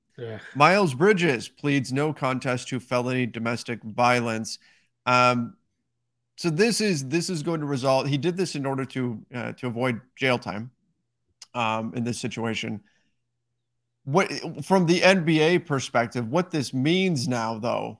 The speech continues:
Speaker 2: is now that there's been a ruling, now the N B A can decide upon their punishment. And so that's gonna be interesting to watch here. What's it gonna be from that side? I don't know if we see Miles Bridges in the N B A again.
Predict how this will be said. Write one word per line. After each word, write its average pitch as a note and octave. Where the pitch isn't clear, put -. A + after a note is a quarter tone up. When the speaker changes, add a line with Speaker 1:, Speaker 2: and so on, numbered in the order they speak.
Speaker 2:
is A#2+
now C3+
that C#3
there's C3
been A#2+
a A#2+
ruling, C#3+
now C#3
the C3+
N C#3
B B2+
A C3+
can B2+
decide A2+
upon A2
their C#3
punishment. -
And C3+
so C#3
that's D3
gonna C#3
be C3
interesting B2
to A2+
watch A#2
here. A#2+
What's A#2+
it C#3+
gonna B2+
be B2
from A#2
that B2+
side? B2+
I F#3+
don't G#3
know C#3+
if C3
we C3+
see C#3
Miles B2
Bridges B2+
in B2
the B2+
N A#2+
B B2
A A#2+
again. F#3+